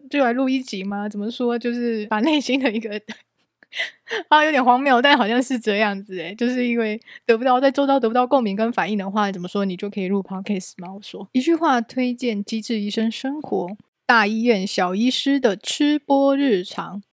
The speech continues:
对，我真的是非常非常的佩服，就是韩剧为什么就是可以把韩国的食物拍得这么的好吃，这么的好看。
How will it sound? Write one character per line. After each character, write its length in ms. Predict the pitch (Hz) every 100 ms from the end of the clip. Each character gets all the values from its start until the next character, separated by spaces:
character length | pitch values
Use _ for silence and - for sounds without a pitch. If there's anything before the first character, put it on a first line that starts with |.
| _
对， 100 | 233
我 120 | 202 196
真 160 | 330
的 160 | 339 254
是 300 | - 277 262
非 140 | 277
常 280 | 254 196 202
非 160 | 240 240
常 180 | 190
的 220 | 185 180 185
佩 300 | - 233 180
服， 200 | 175 170
就 140 | 226
是 100 | 254
韩 440 | 240 - 185 190
剧 640 | 214 254 240 196 190 208 214 -
为 140 | 294
什 180 | 262 180
么 140 | 180
就 120 | 190 240
是 180 | 240
可 160 | 233 196
以 140 | 202
把 300 | 214 190 185
韩 300 | 185 202 196
国 180 | 220 190
的 240 | 190 190 190
食 240 | - 180
物 160 | 208 214
拍 240 | - 208
得 120 | 202
这 240 | 190 220 214
么 200 | 208 185
的 140 | 185
好 320 | - 208 - -
吃， 320 | - 202 202
这 80 | 233
么 120 | 226
的 100 | 202
好 220 | 190 185
看。 320 | - 196 190